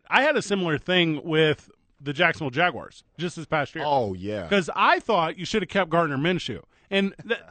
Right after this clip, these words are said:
Speaker 2: <laughs>
Speaker 1: that's not super good radio 'cause, like, obviously, if there's a guy like Lawrence, you have to take him. I totally get it. But I'm like, "You could have had anyone. Forget it. You could have traded out,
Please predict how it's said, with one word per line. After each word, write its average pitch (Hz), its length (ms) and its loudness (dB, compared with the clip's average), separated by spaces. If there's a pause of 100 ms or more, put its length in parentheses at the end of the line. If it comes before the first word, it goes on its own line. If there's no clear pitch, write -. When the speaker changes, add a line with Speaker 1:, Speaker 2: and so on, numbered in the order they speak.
Speaker 2:
<laughs> - 240 -18
Speaker 1:
that's 269 240 2
not 339 200 2
super 240 380 0
good 196 200 2
radio 190 500 4
'cause, 170 180 -10
like, 170 220 -2
obviously, 175 580 0
if 165 140 -8
there's 165 200 2
a 170 60 -4
guy 156 480 2 (420)
like 151 240 -2 (120)
Lawrence, 151 440 0
you 156 120 0
have 151 160 -2
to 147 80 -12
take 147 200 -4
him. 147 120 -4
I 139 60 -6
totally 147 200 -4
get 139 140 -2
it. 151 100 -6 (320)
But 190 80 -2
I'm 254 80 2
like, 208 240 -2
"You 277 120 -10
could 247 220 -4
have 151 100 -10
had 143 300 -8
anyone. 214 360 -4 (180)
Forget 277 420 0
it. - 140 -2
You 262 100 -2
could 226 200 0
have 160 80 -8
traded 160 480 -2
out, 254 340 6